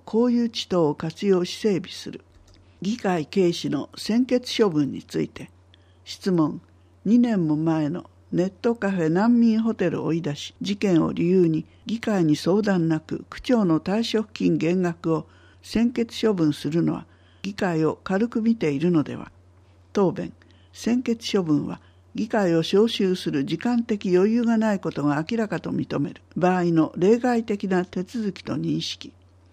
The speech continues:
神宮外苑の再開発の見直しを。質問。丸一、日本イコモス国内委員会が神宮外苑の保全・継承について、新宿区長などに提言を提出した。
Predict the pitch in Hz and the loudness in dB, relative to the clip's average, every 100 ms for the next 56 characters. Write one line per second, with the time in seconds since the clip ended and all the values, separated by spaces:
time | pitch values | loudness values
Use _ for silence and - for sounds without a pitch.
0 | _ _ - 175 233 240 233 190 156 165 | _ _ -8 0 2 4 4 4 2 2
1 | 185 175 151 160 147 - 214 254 254 233 | 2 2 2 0 0 -2 -4 -2 -2 -2
2 | 208 185 - 147 139 151 170 165 - - | -2 -4 -4 -2 0 0 0 -2 -4 -10
3 | - - _ _ _ _ _ - - 175 | -12 -16 _ _ _ _ _ -16 -6 -2
4 | 156 160 - 160 170 180 165 - 135 _ | 0 -2 -4 -2 0 0 -4 -8 -16 _
5 | _ - _ - 185 226 185 165 165 226 | _ -20 _ -2 2 2 2 0 -2 2
6 | 226 226 - - 180 185 226 233 214 208 | 2 0 -6 -6 -6 0 0 0 0 0
7 | 220 202 - 156 151 156 156 _ _ _ | 2 0 -2 -4 -4 -4 -8 _ _ _
8 | - 170 226 220 233 185 180 202 226 208 | -8 0 2 4 4 2 2 2 4 4
9 | 190 170 196 196 180 220 202 - _ - | 4 2 0 -2 0 0 0 -6 _ 0
10 | 226 254 233 226 165 - 160 - - - | 2 2 2 2 0 -4 -6 -6 -14 -18
11 | - _ - _ - 208 226 220 208 - | -20 _ -20 _ -8 0 2 0 -4 -12
12 | - - 214 165 143 160 165 147 - _ | -20 0 2 4 0 -2 -8 -10 -14 _
13 | _ - 240 233 220 196 180 170 156 196 | _ 2 2 4 2 2 -2 -2 -2 -4
14 | - 143 - - | -6 -10 -8 -14